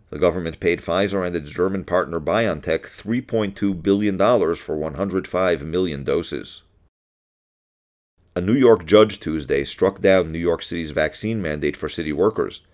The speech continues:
That mandate saw approximately one thousand four hundred thirty workers terminated in February twenty twenty-two. According to the Richmond County Supreme Court ruling,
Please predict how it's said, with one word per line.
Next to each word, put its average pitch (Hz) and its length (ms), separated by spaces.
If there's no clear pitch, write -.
That 78 240
mandate 82 420
saw 92 320
approximately 78 720
one 76 240
thousand 107 400
four 104 220
hundred 95 280
thirty 87 300
workers 92 340
terminated 78 580
in 73 120
February 82 500
twenty 76 300
twenty-two. 78 640
According 95 400
to 98 120
the 78 120
Richmond 78 360
County 80 300
Supreme 76 380
Court 76 280
ruling, 92 440